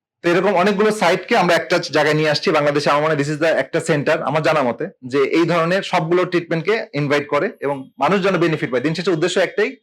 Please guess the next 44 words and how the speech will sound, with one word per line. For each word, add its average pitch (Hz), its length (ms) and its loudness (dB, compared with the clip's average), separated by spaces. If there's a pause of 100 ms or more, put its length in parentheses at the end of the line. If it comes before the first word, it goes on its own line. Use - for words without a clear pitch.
এখানে 156 200 -2
প্রফিট, 170 380 0
যেমন 160 260 -2
বললেন 160 220 0
যে 160 80 0
প্রফিট 170 380 0
মার্জিন 165 260 0
এখানে 165 200 -2
খুব 185 120 -2
বেশি 170 240 0
না, 175 200 -4
যেমন 143 140 -4
হোমিওপ্যাথি 165 420 0
নিয়ে 165 220 -2
খুব, 156 240 -8 (100)
কেউ 160 120 0
অনেক 165 280 -2
বেশি 165 160 -2
কিছু 165 160 -4
করে 175 140 0
ফেলতে 165 220 -2
পারবে 147 240 0
না, 151 100 -4 (340)
কিন্তু 151 160 -4
মানুষের 147 240 0
উপকারের 160 280 2
জন্য 147 180 0
রাখা 127 200 0
হয়েছে। 104 280 -6 (320)
আকুপাংচার 165 460 0
দিয়ে 165 120 2
অনেক 185 200 2
বেশি 175 160 0
কিছু 165 140 -2
করে 170 160 2
ফেলতে 165 220 0
পারবে 151 240 2
না, 147 120 -4 (320)
তাও 156 160 4
রাখা 156 200 2
হয়েছে। 123 260 -4 (440)
কারণ 160 180 2
একটা 160 280 0
উদ্দেশ্য 196 440 2